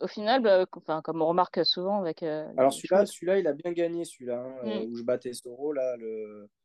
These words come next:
Speaker 2: le O-, Oi Daishoten, là, euh, Tokyo Daishoten, pardon, euh, en fin d'année au mois de décembre. Euh, lui, ça peut être, euh, une, une belle surprise.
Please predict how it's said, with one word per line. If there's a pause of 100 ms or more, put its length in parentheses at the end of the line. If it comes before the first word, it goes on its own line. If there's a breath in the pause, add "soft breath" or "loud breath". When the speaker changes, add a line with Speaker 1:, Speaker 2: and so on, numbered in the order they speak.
(460)
Speaker 2:
le
O-,
Oi
Daishoten,
là, (640)
euh,
Tokyo
Daishoten,
pardon, (460)
euh,
en
fin
d'année
au
mois
de
décembre. (140)
Euh, (1200)
lui,
ça
peut
être,
euh,
une,
une
belle
surprise.